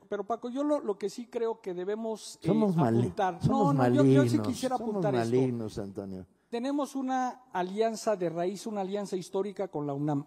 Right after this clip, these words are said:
Speaker 1: Fui, acabamos de ir a la Feria Internacional del Libro de La Habana representando a la unam. Eh, eh, participamos en la Feria Universitaria del Libro, la que hacen en Ciudad Universitaria, las autoridades universitarias.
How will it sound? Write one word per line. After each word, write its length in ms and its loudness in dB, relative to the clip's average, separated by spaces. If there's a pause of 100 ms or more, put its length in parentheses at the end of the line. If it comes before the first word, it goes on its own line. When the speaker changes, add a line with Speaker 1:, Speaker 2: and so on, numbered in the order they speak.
(420)
Speaker 1:
Fui, 220 4
acabamos 580 6
de 100 8
ir 240 2
a 340 4
la 140 4
Feria 360 2
Internacional 720 -2
del 140 2
Libro 240 4
de 80 4
La 100 4
Habana 420 2
representando 880 0
a 40 6
la 100 4
unam. 360 2 (560)
Eh, 360 4 (240)
eh, 100 2
participamos 880 2
en 160 -2
la 220 4
Feria 500 4
Universitaria 720 0
del 160 0
Libro, 300 2
la 160 0
que 100 -6
hacen 240 -4
en 120 -2
Ciudad 260 0
Universitaria, 880 0 (200)
las 200 -2
autoridades 540 0
universitarias. 840 -4